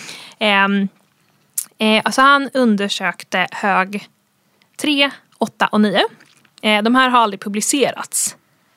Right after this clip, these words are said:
Men det finns fortfarande sparat vad han skrev. Men de är inte publicerade någonstans i dagsläget.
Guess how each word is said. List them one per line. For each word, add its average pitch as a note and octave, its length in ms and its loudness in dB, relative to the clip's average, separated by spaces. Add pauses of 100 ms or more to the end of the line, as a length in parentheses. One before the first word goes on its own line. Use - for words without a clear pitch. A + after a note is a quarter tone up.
(140)
Men A3 380 0
det G#3+ 120 -2
finns A3 240 0
fortfarande G3 340 -6
sparat F#3 360 -2
vad F#3 180 -2
han F#3 200 -4
skrev. - 300 -4
Men G#3 120 0
de G#3 140 2
är - 20 2
inte G#3 140 0
publicerade G#3+ 500 -4
någonstans A#3 420 -8
i - 20 -8
dagsläget. - 760 -10